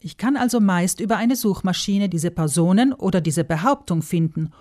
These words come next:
oder auch nur Personen, die im Zusammenhang mit einer Webseite genannt sind.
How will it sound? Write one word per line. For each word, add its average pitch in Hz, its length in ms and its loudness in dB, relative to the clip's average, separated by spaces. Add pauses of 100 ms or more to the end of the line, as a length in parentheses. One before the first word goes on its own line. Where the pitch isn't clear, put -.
(200)
oder 277 320 0
auch 254 80 0
nur 277 200 2
Personen, 254 520 4
die 214 100 0
im 208 120 2
Zusammenhang 196 720 0
mit 214 120 0
einer 226 260 0
Webseite 160 520 -2
genannt 151 440 -2
sind. 139 380 -8